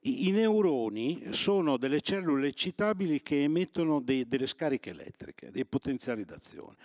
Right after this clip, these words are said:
Non sono agenti epistemici, eh, non conoscono nulla del mondo, vengono attraversati da ioni che gli danno le proprietà, eh, elettriche che hanno. Punto. Tutto quello che diciamo di noi attiene a un livello di descrizione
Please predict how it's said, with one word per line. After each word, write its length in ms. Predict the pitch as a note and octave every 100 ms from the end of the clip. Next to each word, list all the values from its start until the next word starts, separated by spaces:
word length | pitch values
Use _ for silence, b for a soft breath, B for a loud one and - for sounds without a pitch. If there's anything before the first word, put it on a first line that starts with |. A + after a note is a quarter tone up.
| B B
Non 160 | C#3 C#3+
sono 200 | F3 D#3
agenti 380 | A#2 B2+ B2+ C3
epistemici, 1000 | - D3+ - F#3+ G3 G3 - F#3 F#3 E3 B B B
eh, 140 | D3
non 140 | C3 C3+
conoscono 540 | D3+ C#3+ - C#3 C3
nulla 300 | C3 C#3 B2+
del 180 | B2 E3
mondo, 500 | F#3 G3 G3+ G3 F3+
vengono 320 | C#3+ C3+ C3+
attraversati 1000 | C3 C#3 B2+ C3 A#2+ D3+ C#3 B2 C3 A2 B B B
da 160 | - D3
ioni 640 | E3+ F#3+ G3+ A3 G#3+ F#3+ B B
che 120 | - D3+
gli 140 | F#3
danno 340 | E3 F3 G3
le 120 | D3+ C3
proprietà, 800 | B2 B2+ C#3+ E3 - B2 C#3+ - B B
eh, 340 | - C#3 B2+ B2+
elettriche 800 | C#3 C3+ B2 - C#3+ B2+ C3+ A#2+
che 180 | A#2+ G#2+
hanno. 400 | D#2+ D2+ - G2
Punto. 720 | - A#3+ D3 F#2+ - F2+ E2+ B B B _
Tutto 480 | B3+ - _ F3+ E3+
quello 480 | F#3 G3+ G#3+ F#3
che 200 | - D3+
diciamo 600 | C#3 C#3+ - F3+ F#3+ E3
di 160 | D3 E3
noi 360 | E3+ D3 B2 A#2
attiene 680 | C3+ - - F#3 C#3+ B2 A#2
a 100 | B2
un 120 | C3
livello 400 | D3+ F#3+ D3+ B2+
di 140 | B2+
descrizione 1000 | C#3+ F3 - G3+ F#3 F3+ F#3 G#3 G#3 F3